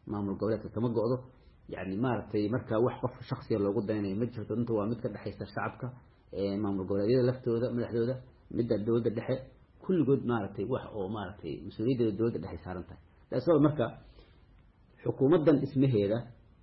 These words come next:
in maanta qof loogu daneeyo madaxweyne maamul goboleed ah oo yidhaahdo, "Wasiirada anigu dhisayaa." Dee waxay u, waxaan u malaynayaa dastuuriyanna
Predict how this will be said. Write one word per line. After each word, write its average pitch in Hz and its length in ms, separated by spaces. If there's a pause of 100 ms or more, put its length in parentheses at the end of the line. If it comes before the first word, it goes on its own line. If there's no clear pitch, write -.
(160)
in 156 160
maanta 147 280
qof - 220
loogu 117 300
daneeyo 117 280
madaxweyne 113 440
maamul 95 300
goboleed 101 360
ah 90 140 (100)
oo 98 120
yidhaahdo, 104 480
"Wasiirada 104 380
anigu 101 220
dhisayaa." 80 400 (560)
Dee 98 140
waxay 107 220
u, - 100
waxaan 98 240
u 110 60
malaynayaa 98 420
dastuuriyanna 92 640